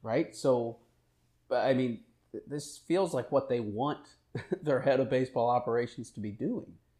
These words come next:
Now, that doesn't mean he's not gonna be the fall guy for this, uh, and it doesn't necessarily mean that he doesn't deserve to be. But I'm just saying that's, that's the thing that I, that I have a harder time, uh, kind of wrapping my head around about where ownership would be on that, is that I,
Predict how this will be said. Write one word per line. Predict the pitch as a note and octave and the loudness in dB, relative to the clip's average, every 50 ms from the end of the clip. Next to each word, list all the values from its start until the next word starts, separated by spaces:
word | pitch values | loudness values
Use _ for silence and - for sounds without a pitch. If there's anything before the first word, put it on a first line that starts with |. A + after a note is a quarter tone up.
| _ _ _ _ _ _ _ _ _ - - | _ _ _ _ _ _ _ _ _ -6 -2
Now, | A#2+ B2 A2+ | 0 4 6
that | B2+ C3+ B2 | 6 6 6
doesn't | B2 G#2+ A2+ A2+ | 6 4 2 2
mean | A#2 A2+ | 2 2
he's | A2+ A2 G#2 | 2 0 0
not | A2+ G#2+ - | 0 -2 -2
gonna | F2 F#2+ | -2 -4
be | F#2 F#2+ | -4 -4
the | F2 - | -2 4
fall | - C3+ D#3+ D3+ G2+ | 8 10 10 10 8
guy | F#2 - - | 4 -2 -4
for | - - | -6 -6
this, | C#2 C#2+ - - - - _ _ _ _ _ _ _ - | -6 -6 -6 -8 -10 -18 _ _ _ _ _ _ _ -6
uh, | A2+ - - A2+ G#2 F#2 - | -4 -2 0 0 0 0 0
and | G2+ G#2 G2+ | -2 -2 -2
it | G2+ - | 0 0
doesn't | - - F#2+ E2 | 0 0 0 0
necessarily | F2+ G#2+ G#2 - B2 A2 A2 | -2 -2 -2 0 0 0 2
mean | G#2+ A2 G#2 | 2 2 2
that | G#2 | 2
he | A2 | 2
doesn't | A2 A2 A2+ A#2 - | 2 2 2 0 -4
deserve | B2 A2+ D#3+ F3+ F3+ F3 - | 2 6 8 8 8 8 6
to | G#2+ | 0
be. | E2 F#2 F2 - _ _ _ _ _ _ _ _ | -6 -6 -10 -14 _ _ _ _ _ _ _ _
But | - - B2 | 2 4 4
I'm | B2+ | 4
just | A#2+ A#2 - | 2 0 0
saying | D#3 C#3+ B2+ A#2+ | 0 0 2 2
that's, | G#2+ B2+ B2 B2 - - - - - - | 2 4 4 2 2 -2 -14 -8 0 4
that's | C3+ C#3 C#3+ - - - | 6 6 6 4 0 -8
the | - B2+ - _ | -12 -14 -10 _
thing | - C3+ B2 A#2 | -4 -2 0 0
that | A2 A2 G#2+ | 0 2 2
I, | G#2 G#2 G2 - - _ _ _ _ _ - | 2 0 -2 -4 -10 _ _ _ _ _ -2
that | C3 A2+ | 0 0
I | A2 A2+ | 0 0
have | A2+ A#2 A2+ G2+ | 0 0 0 -2
a | |
harder | F#2+ F#2+ - A2+ A#2+ B2 A2+ A#2 G#2+ - | -2 -2 2 4 4 6 4 2 -2 -2
time, | - A2+ A2+ A2+ A2 G#2+ G#2+ G#2 G2+ G2+ G2+ G2+ - _ _ _ _ _ _ _ _ _ _ _ _ _ - - - | -4 -4 -4 -4 -4 -6 -8 -8 -8 -10 -10 -12 -16 _ _ _ _ _ _ _ _ _ _ _ _ _ -20 -8 -4
uh, | - A#2 A2 G2+ G2 F#2+ F#2 F2+ E2+ - - - - C#2+ - | -2 0 0 0 0 0 -2 -2 -4 -6 -8 -8 -8 -8 -6
kind | - A#2+ A#2+ A#2 | -4 -2 -2 0
of | G#2+ G2+ | 0 2
wrapping | G2+ A2 A2 A2 - A2+ | 4 4 4 2 2 0
my | G#2+ G2+ G#2 | -2 -2 0
head | G#2 A2 G#2+ | 0 0 0
around | G#2+ G#2 G2+ G2+ G2+ G2 G2 G2+ | 0 0 0 0 -2 -2 -4 -2
about | F#2+ G2+ G2 - - | 0 0 0 0 2
where | A2 G#2+ G#2 G2+ G2+ | 2 2 2 2 2
ownership | G#2 G#2 G#2 G2+ - - G2+ - | 0 -2 -4 -6 -8 -8 -8 -6
would | G2+ F#2 - | -6 -4 0
be | A#2 A2+ A2 | 2 2 2
on | G2+ G2 G2 | 2 2 0
that, | F#2 F#2 F2+ | 0 -2 -2
is | F#2 F#2 | -2 -4
that | G2 G#2 - - | -4 -6 -4 -2
I, | G2+ G#2 F2+ | -2 -2 -2